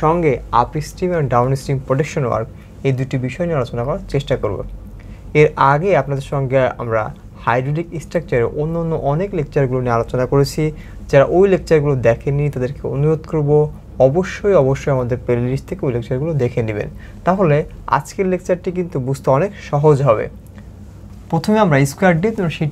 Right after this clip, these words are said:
পাইল নিয়ে কথা বলি। What do you mean by স্কয়ার ডেপথ? স্কয়ার ডেপথ বলতে basically আমরা কী বুঝি? আমরা যেটি বুঝি সেটি হলো, ধরুন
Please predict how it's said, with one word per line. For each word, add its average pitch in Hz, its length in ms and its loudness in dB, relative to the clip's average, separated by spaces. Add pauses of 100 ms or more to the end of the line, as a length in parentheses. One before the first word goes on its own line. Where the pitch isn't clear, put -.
পাইল 131 180 4
নিয়ে 120 160 -2
কথা 113 220 -2
বলি। - 140 -8 (760)
What 226 200 4
do 233 80 2
you 262 80 4
mean 214 140 0
by 131 80 4 (100)
স্কয়ার 113 280 0
ডেপথ? - 180 -10 (280)
স্কয়ার 196 280 2
ডেপথ 180 200 0
বলতে 196 220 -4
basically 180 360 -2
আমরা 185 100 2 (120)
কী 233 80 6 (120)
বুঝি? 131 260 0 (580)
আমরা 147 220 2
যেটি 214 180 2 (120)
বুঝি 139 300 4
সেটি 151 300 2
হলো, 117 200 2 (560)
ধরুন 185 320 8